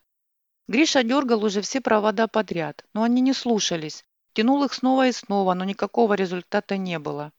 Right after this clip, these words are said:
Он уже выбился из последних сил, как вдруг связь прервалась. Клавдия Петровна положила трубку. «Фух!»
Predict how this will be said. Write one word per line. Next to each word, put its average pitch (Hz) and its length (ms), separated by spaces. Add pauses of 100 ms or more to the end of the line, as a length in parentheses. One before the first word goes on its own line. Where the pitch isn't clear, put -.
(360)
Он 269 160
уже 262 200
выбился 233 420
из 214 160
последних 220 560
сил, 277 260
как 196 160
вдруг 190 260
связь - 280
прервалась. 180 680 (260)
Клавдия 196 480
Петровна 233 520
положила 175 540
трубку. 151 600 (800)
«Фух!» 226 720